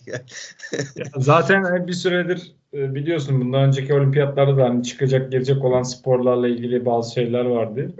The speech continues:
Speaker 2: Ama bu da dediğin gibi hani tamam bazılarıyla ilgili eleştiriler, e, belli noktalarda anlayabiliyorsun ama dediğin gibi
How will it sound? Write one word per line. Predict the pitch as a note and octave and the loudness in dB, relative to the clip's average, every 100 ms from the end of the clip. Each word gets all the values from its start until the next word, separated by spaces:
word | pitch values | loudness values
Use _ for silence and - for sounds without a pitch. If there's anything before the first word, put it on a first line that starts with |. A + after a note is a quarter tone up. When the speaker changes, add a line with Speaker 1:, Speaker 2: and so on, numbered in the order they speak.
| - - _ _ - | -16 -18 _ _ -4
Speaker 2:
Ama | B2 C3+ | 2 4
bu | C#3 | 6
da | C#3+ | 6
dediğin | C3+ C#3+ D#3 | 6 4 0
gibi | C3 A2+ | 0 0
hani | A#2+ B2 A#2+ A#2 | 2 2 0 -4
tamam | - B2+ B2 | 0 0 2
bazılarıyla | A#2+ A#2+ A#2+ B2+ B2+ B2+ A#2+ - _ _ - B2 | 2 2 2 2 2 0 -4 -10 _ _ -4 0
ilgili | A#2+ A#2+ B2 B2 A#2+ - - _ _ _ | 2 0 0 0 0 -4 -16 _ _ _
eleştiriler, | B2 B2 A#2 - A#2+ A#2+ A#2+ - - - | -2 -2 -2 -4 -2 0 -2 -6 -18 -10
e, | B2 B2 A#2 | -6 -4 0
belli | B2 B2 B2+ | 2 2 2
noktalarda | B2+ B2+ B2+ A#2+ B2 | 0 2 2 4 2
anlayabiliyorsun | B2 C3+ C#3 D#3 C3+ | 2 4 4 2 0
ama | C#3 C3+ | -2 -2
dediğin | B2+ C#3+ | -2 0
gibi | C#3 C3 C#3 | 0 -2 -4